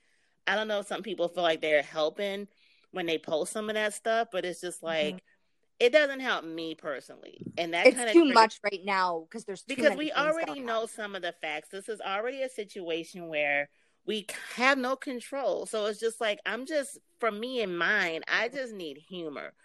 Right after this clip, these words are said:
Speaker 1: You know what I'm saying? Like, I need to, like, see something funny <laughs> or just something to get my mind off of something. I just,
Speaker 2: Yeah.
Speaker 1: you know, some of the, the Facebook reporters, air quotes, are, like, driving me insane. Like, I'm sick of it.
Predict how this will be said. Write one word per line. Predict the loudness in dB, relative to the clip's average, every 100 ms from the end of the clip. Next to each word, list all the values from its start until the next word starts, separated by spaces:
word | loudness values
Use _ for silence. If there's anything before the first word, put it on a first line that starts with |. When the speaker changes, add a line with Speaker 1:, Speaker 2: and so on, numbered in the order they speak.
| _ _ -8
Speaker 1:
You | -2
know | 0
what | 0
I'm |
saying? | -2 -4 -2
Like, | -2 0
I | -2
need | -2 -6
to, | -6
like, | -6 -2 0 -2 -4 _ _ _ _ _ _ _ _ -18
see | -12 -10 -8
something | -6 -4 -4 -8
funny | -6 -4 -4 -4 -6
<laughs> | 0 2 4 2 2
or | 0 0
just | -2 -6 -6
something | -8 -6
to | -6
get | -6 -6
my | -6
mind | -10 -6 -4 -2 -4
off | -6 -10
of |
something. | -12 -14 -14 -8
I | -4
just, | -4 -8 -14 -20 _ _ _ 0
Speaker 2:
Yeah. | 4 6
Speaker 1:
you |
know, | 4 -2 _ _ -6
some | -4
of | -2
the, | 0 0 0
the | -2 -2 -6 -8
Facebook | -8 -8 -10 -10
reporters, | -10 -6 0 2 4 2 0 -8 -14 -16 -4
air | 0 2
quotes, | 0 -2 -2 -2
are, | -2 -2
like, | -2 -4
driving | -4 -4 -4 -6
me | -10 -12
insane. | -12 -12 -10 -8 -8 -6
Like, | -4 -4
I'm | -6
sick | -6 -4 -4
of | 0 2
it. | 2